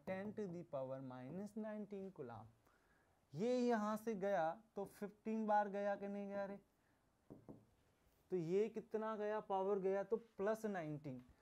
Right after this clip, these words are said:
प्लस नाइनटीन और सिक्स थर्टीन और एक वन फ़ोर्टीन बन गया। तो ये answer आ गया फ़ाइव गुणा ten to the power fourteen। ये एन होगा यहाँ का। Option number one गलत, Option number two wrong, Option number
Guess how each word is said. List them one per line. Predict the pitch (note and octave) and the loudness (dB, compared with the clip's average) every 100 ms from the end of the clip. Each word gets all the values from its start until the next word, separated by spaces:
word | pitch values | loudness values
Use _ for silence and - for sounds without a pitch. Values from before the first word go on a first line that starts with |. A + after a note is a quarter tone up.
| _ _ | _ _
प्लस | D#3 F#3+ G3 | 0 0 0
नाइनटीन | G#3 G3+ G#3 G#3+ | -2 0 0 0
और | G#3 | 0
सिक्स | - A3 - | -2 -8 -8
थर्टीन | E3 D3+ G#3 G#3+ G3 | -8 -4 0 2 2
और | F#3 | 2
एक | A3 | 2
वन | F#3 A3 - | 2 0 -2
फ़ोर्टीन | E3+ D#3+ D3+ A#3 G#3+ | 0 0 2 2 4
बन | E3 D#3 | 2 0
गया। | C#3+ D3+ - _ - _ | -2 -2 -8 _ -20 _
तो | D3+ | -2
ये | E3 | 0
answer | E3 E3 F3 | 0 -2 -2
आ | D#3 D#3 | -2 -4
गया | D#3+ E3 D#3+ - | -4 -4 -6 -6
फ़ाइव | D#3 E3 F3 | -4 -2 -2
गुणा | D#3 D#3+ D#3+ D3+ | -4 -2 -2 -4
ten | D3 C3+ C#3 | -6 -8 -8
to | C3+ | -10
the | C3 B2+ | -10 -8
power | C3 A#2+ F3 G3+ - - | -6 -4 -4 -6 -10 -10
fourteen। | B2 A#2+ - B2+ - - - A#2+ | -10 -8 -8 -10 -10 -16 -14 -6
ये | C#3+ F3 - C3+ | -2 -2 -4 -8
एन | D3 | -8
होगा | A#2 A2+ B2 | -8 -10 -10
यहाँ | A#2+ A2+ A#2 | -10 -10 -12
का। | A#2 B2 - _ _ | -14 -18 -20 _ _
Option | B2+ B2 F#3+ | -8 -6 -6
number | G3 G3+ | -4 -2
one | G3 G3 G3+ G#3+ G#3 D#3+ | 0 0 0 -2 -6 -4
गलत, | E3+ F3+ F3 E3+ E3 - - | -2 -2 0 2 0 -4 -8
Option | D3 D3+ G#3 | -6 -2 -2
number | G3+ G3 G3 F#3+ | -2 -2 -2 0
two | G3+ G3+ G3+ E3+ | 2 4 4 4
wrong, | G3 C4+ C4+ B3+ G#3+ G3+ F3 C#3 - - D#3+ | 2 4 2 2 0 -2 -4 -8 -18 -8 -2
Option | G#3 - B3 | -2 0 0
number | A#3 A#3+ | 0 2